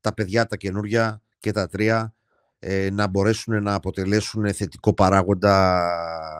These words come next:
για το δεύτερο γύρο, γιατί θα το χρειαστούμε πάρα πολύ. Διότι οι αδυναμίες τις οποίες, ε,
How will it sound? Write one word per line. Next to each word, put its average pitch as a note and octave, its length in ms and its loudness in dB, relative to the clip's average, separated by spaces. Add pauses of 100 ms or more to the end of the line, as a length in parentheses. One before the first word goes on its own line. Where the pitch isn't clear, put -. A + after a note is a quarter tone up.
(160)
για F#2+ 160 -4
το F#2 100 -6
δεύτερο G2 340 2
γύρο, G#2 280 4
γιατί F#2+ 220 2
θα F2 80 -16
το - 100 -16 (200)
χρειαστούμε G2 360 2
πάρα G2 260 4
πολύ. G#2 380 0 (960)
Διότι G#2+ 640 6
οι G#2+ 80 8
αδυναμίες G#2 560 4
τις - 180 -10
οποίες, - 560 0
ε, F2+ 580 0